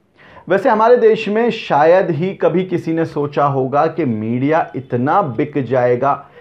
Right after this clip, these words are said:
कि वो किसी तरह का कोई सच दिखाने की कोशिश ही नहीं करेगा और आखिरकार जनता को मीडिया के खिलाफ प्रदर्शन करना पड़ेगा।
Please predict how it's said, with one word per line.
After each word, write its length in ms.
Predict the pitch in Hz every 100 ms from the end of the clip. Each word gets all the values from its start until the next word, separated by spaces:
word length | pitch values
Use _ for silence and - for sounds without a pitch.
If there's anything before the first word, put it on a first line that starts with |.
| - -
कि 60 |
वो 120 | 165
किसी 300 | 185 175 -
तरह 260 | 190 165 156
का 120 | 170
कोई 220 | 180 185
सच 360 | 185 - 185 185
दिखाने 460 | 131 123 120 117 123
की 180 | 139 -
कोशिश 500 | - 113 113 151 -
ही 80 | 131
नहीं 300 | 117 104 117
करेगा 560 | 110 107 110 127 139 - - -
और 260 | 160 185 -
आखिरकार 920 | 123 - - 202 185 120 110 139 139 120
जनता 480 | 120 123 139 151
को 360 | 147 131 123 170
मीडिया 680 | 120 113 147 185 214 240 233
के 220 | 240 240
खिलाफ 480 | 233 127 113 113 -
प्रदर्शन 500 | 107 98 98 - 104
करना 300 | 104 98 98
पड़ेगा। 400 | 92 101 92